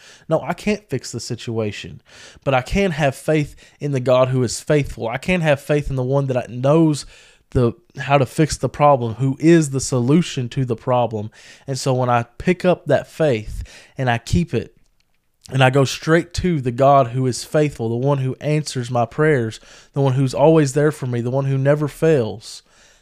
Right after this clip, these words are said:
That's what resolved faith looks like. And I want y'all to get a hold of this right here. God is persistently merciful and consistently faithful. If you're coming to God with a heart turned towards him, on fire for him, wanting a relationship,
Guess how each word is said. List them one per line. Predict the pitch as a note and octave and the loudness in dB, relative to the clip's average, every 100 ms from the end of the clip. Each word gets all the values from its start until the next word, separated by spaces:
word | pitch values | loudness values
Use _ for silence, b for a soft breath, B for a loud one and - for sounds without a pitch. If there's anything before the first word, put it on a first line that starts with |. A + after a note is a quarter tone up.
| b B2+ | b 0
That's | C#3+ D#3+ | 2 2
what | E3+ D3+ | 0 0
resolved | C3 B2 C3+ A#2+ | 0 4 4 4
faith | - B2 - | 0 -2 -2
looks | C#3 - A2+ | -6 -6 -8
like. | G#2+ - - b b b b | -10 -10 -18 b b b b
And | B2 | 0
I | B2+ | 2
want | D#3 E3 | 2 2
y'all | |
to | D3+ | 2
get | C#3+ C3+ | 2 2
a | |
hold | D3 C3+ | 2 2
of | |
this | C3+ - | -2 0
right | B2 A#2+ | -2 0
here. | C#3 A2+ | -2 -4
God | A2 C3 D#3+ E3+ E3 b b b | 2 4 6 4 2 b b b
is | C#3+ C3+ | -2 -2
persistently | - - C3 - - G3 G3 - G3 - E3 D#3+ | -4 -4 -4 -4 -2 0 0 -2 -6 -2 -2 0
merciful | D3 D#3 C#3+ - - A2 G#2 | 2 0 0 -6 -8 -8 -8
and | A#2+ B2+ | -8 -10
consistently | - C3 - - D#3+ - C#3+ - A#2+ | -4 -4 -4 -2 -4 -4 -8 -6 -8
faithful. | - C#3 C3 - A2 G2 - B B B B | -2 0 0 -2 -10 -14 -16 B B B B
If | C3 | 0
you're | E3 E3+ | 2 2
coming | - F3 F3+ F3 | 2 -2 -2 -4
to | C#3 | -2
God | C3+ D3 | 2 2
with | C#3 B2+ | 0 -2
a | A#2+ | -4
heart | - D#3 E3 - | -6 -2 -2 -2
turned | - E3 D#3 | -6 -4 -4
towards | - D#3+ D3 | -4 -6 -4
him, | E3 D3 C3 | -6 -4 -4
on | A#2+ | -6
fire | - C3+ D3+ | -4 -2 -2
for | C#3+ | -2
him, | C3+ B2+ | -6 -4
wanting | B2+ C#3+ E3+ E3+ F3 E3 E3 B B B B B2 | -2 0 0 -2 -4 -4 -6 B B B B -4
a | |
relationship, | C3 B2+ B2 D#3 - D#3 - D#3+ D#3+ - | 0 0 2 2 2 -6 -4 0 0 -2